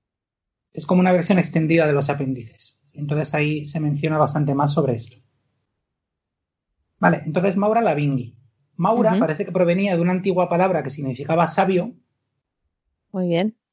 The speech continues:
Speaker 1: Y Laban quería decir bolsa. <clears throat> Y entonces Laban Neg era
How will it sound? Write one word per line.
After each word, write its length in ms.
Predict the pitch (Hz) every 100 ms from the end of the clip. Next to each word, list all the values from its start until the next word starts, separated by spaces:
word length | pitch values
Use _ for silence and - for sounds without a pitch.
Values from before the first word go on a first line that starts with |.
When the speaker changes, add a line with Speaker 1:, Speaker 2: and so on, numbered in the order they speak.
| _ _
Speaker 1:
Y 400 | - 196 180 170 170
Laban 360 | 214 214 226
quería 260 | 226 165 185
decir 220 | 175 214 180
bolsa. 500 | 151 147 - - _ _ _ _ _ _ _ _ _
<clears throat> 380 | - 202 - 139 _ _ _ _ _ _
Y 1000 | - 190 175 170 165 160 160 156 151 151 156
entonces 320 | 156 151 -
Laban 460 | 165 165 170 160 -
Neg 260 | 170 220 226 254 - _ _ _ _ _ -
era 480 | 170 190 240 -